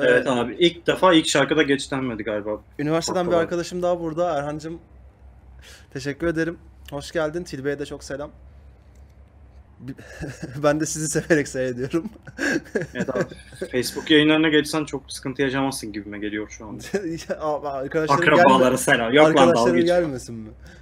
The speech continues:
Speaker 2: Gelsin oğlum, niye gelmesin? Dalga geçiyorum.
Speaker 1: Bir yayın sadece üniversite anıları olsun mu abi? Ya ben <laughs> okula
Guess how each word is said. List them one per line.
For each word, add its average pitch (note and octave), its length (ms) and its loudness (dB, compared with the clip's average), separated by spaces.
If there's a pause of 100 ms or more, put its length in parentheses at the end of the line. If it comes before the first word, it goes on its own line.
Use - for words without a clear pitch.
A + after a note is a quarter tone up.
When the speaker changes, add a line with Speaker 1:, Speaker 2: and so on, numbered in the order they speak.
(440)
Speaker 2:
Gelsin A#2 420 -2
oğlum, E3+ 300 -2
niye B2 120 -4
gelmesin? D#3+ 440 -12 (1000)
Dalga A#2+ 180 -4
geçiyorum. - 320 -14 (840)
Speaker 1:
Bir D3+ 180 0
yayın D#3 120 2
sadece D#3 340 -2
üniversite C#3+ 400 -4
anıları C3 260 -6
olsun B2+ 320 -8
mu B2+ 120 -8
abi? A2+ 120 -10
Ya B2+ 200 -6
ben C#3+ 200 -8 (160)
<laughs> - 160 -6
okula E3+ 480 -2